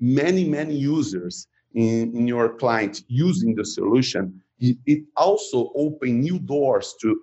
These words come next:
upsell, to sell more add-ons, more services. And that's why we added financial services.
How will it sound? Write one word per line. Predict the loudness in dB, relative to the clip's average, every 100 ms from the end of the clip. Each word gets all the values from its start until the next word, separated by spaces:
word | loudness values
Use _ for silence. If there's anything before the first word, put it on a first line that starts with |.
| 2
upsell, | 2 0 -8 2 2 2 -4 -12 _ _ _ _ _ _
to | 0 2 0 -4 -20 _ _
sell | -2 2 2 0
more | -2 0 0 -2
add-ons, | -4 -2 -2 -2 -6 -12 -18 _
more | 0 2 2 0
services. | -8 -2 2 2 -2 -2 -2 -2 -12 _ _
And | 0 0 -2 0
that's | 0 0 -4
why | -2 2 2 2
we | -2 -2 0
added | 0 2 0 -2 _
financial | 2 2 2 0 -2
services. | -2 0 0 -2 -6 -6 -6